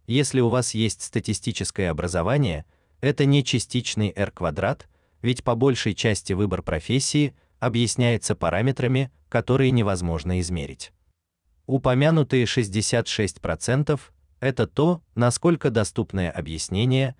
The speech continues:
зависящее от измеримых параметров, основано на параметре I Q. Это число поражает в том числе потому, что его можно сравнить с другими переменными. Например, следующая по значимости переменная,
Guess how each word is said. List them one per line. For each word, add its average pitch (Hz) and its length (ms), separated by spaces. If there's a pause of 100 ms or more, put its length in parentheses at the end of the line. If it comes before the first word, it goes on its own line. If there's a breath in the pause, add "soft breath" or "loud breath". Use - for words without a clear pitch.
(180)
зависящее 135 800
от 120 280
измеримых 104 640
параметров, 90 680 (260)
основано 131 760
на 117 160
параметре 90 720
I 95 160
Q. 78 340 (920)
Это 131 260
число 135 580 (160)
поражает 117 540
в - 120
том 117 200
числе 101 340
потому, 90 540 (220)
что - 220
его 131 280
можно 117 320
сравнить 101 540
с 98 60
другими 90 480
переменными. 80 720 (760)
Например, 117 640 (240)
следующая 143 720
по 113 160
значимости 101 640
переменная, 92 800